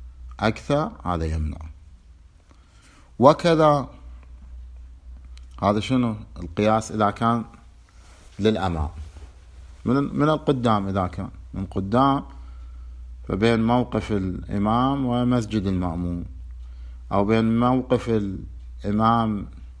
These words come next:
ال-، الموقف المأموم المتأخر، ال-، المتقدم عفوا، ومسجد المأموم المتأخر، هذا المقدار.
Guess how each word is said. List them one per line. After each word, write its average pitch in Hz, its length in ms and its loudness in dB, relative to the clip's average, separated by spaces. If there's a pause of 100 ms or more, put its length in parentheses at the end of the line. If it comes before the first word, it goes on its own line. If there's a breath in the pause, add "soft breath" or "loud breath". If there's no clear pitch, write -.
(840 soft breath)
ال-، 90 180 -2
الموقف 104 600 2
المأموم 117 800 4 (1300 soft breath)
المتأخر، 113 1000 0 (320)
ال-، 92 720 -4
المتقدم 113 720 0
عفوا، 123 360 0
ومسجد 131 960 2 (800 soft breath)
المأموم 107 460 2
المتأخر، 85 760 -2 (440)
هذا 95 180 2
المقدار. 76 460 -4